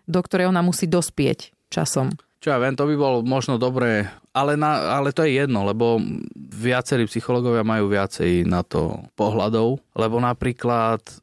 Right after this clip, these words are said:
Speaker 2: telku vydrží pozerať tri hodiny.
Speaker 1: To je pravda, no. Tam,
Speaker 2: Bez,
Speaker 1: tam
Speaker 2: bez
Speaker 1: strop
Speaker 2: toho
Speaker 1: není, no.
Speaker 2: sa dokáže pošťať, lebo si nevšimne, zab-, zabudne, že musí ísť na vecko. Ale, e,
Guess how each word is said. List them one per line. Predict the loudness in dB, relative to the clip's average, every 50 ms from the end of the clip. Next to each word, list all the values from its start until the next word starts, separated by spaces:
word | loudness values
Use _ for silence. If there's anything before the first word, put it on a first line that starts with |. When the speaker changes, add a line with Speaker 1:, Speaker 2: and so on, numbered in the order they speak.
| _ _
Speaker 2:
telku | 0 0 0 0 0 0 0
vydrží | 0 2 0 -2 -2 -2
pozerať | -2 -2 -2 0 0 0 -2 -2
tri | -2 -2 -2
hodiny. | 0 0 0 0 -2 -4 -2
Speaker 1:
To | -2 -2
je | -2
pravda, | 0 0 0 0 -2 -4
no. | -4 -4 -2 -4 -4
Tam, | -4 -2 0
Speaker 2:
Bez, | 0 0 -2 -2 -8 -6
Speaker 1:
tam | -4 -2 -2
Speaker 2:
bez | 0 -2 0
Speaker 1:
strop | 0 -2 0
Speaker 2:
toho | 0 0 0
Speaker 1:
není, | 0 0 0 0
no. | 0 2 0 0 -2 _ _ _ _ _ _ _ _ -12 -6 -6 -6 -4 -4 -6
Speaker 2:
sa | -4 -2 -2
dokáže | 0 0 0 0 0 -2 0
pošťať, | 0 0 0 0 0 0 0 0
lebo | 2 2 0 0
si | -2 -2 0 0
nevšimne, | 0 -2 -2 -2 0 0 0 0 0
zab-, | 0 0 0 0 0
zabudne, | 0 0 0 0 -2 -2 -2 -2
že | -2 -2
musí | -2 -2 -2 -2 -2 -2 -2
ísť | -2 -4 -4 -2
na | -2 0
vecko. | 0 0 -2 -2 -4 -6 -6 -6 -6 -6 -6 -4 -4 -6 -6 -8 -8 -10 -6
Ale, | -2 -2 0 2 2 2 0
e, | 0 -2 _ _ -18 -10 -6 -4 -2